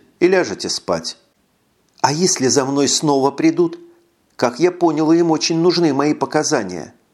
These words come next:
«Нет, не придут», усмехнулся Илларион. «Сегодня все они будут очень заняты». «Послушайте», сказала Валентина,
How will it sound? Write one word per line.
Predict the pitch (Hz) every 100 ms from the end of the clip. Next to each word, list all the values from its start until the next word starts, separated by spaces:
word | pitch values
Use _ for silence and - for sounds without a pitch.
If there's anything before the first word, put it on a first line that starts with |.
| _ _ _ _
«Нет, | - 143 123 110 95 - -
не | 151
придут», | 135 127 123 101 95 76 - _ _ _ _
усмехнулся | 113 - 110 - 104 82 -
Илларион. | 98 95 95 90 - - _ _ _ _ _ _
«Сегодня | - - 147 123 123 131 131
все | 113 - 123
они | 123 127
будут | 123 123 123 -
очень | 110 151 - - 143 107
заняты». | 85 95 98 101 90 - - _ _ _ _ _ _ _ _
«Послушайте», | 120 117 - 170 196 - 95 - - - _ _ _ _ _
сказала | - - 98 113 98
Валентина, | 95 101 104 95 101 85 55